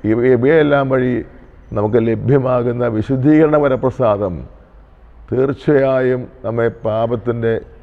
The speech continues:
ചെളിക്കുണ്ടിൽ വീഴാതെ കാത്തു സംരക്ഷിക്കും. ഇത്,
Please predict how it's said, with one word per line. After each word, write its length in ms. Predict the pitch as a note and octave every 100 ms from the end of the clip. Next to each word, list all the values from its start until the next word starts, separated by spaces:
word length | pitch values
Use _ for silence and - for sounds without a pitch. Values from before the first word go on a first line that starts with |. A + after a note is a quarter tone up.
| -
ചെളിക്കുണ്ടിൽ 720 | - A#2 A#2 - A#2+ B2 A#2+ B2 -
വീഴാതെ 640 | G2+ A#2 B2 A#2+ A#2 A#2 - - - - -
കാത്തു 480 | G#2+ A#2+ B2+ - -
സംരക്ഷിക്കും. 720 | - A2+ A2 A#2 - D3 - - - - - - - - - - - A#2+
ഇത്, 180 | B2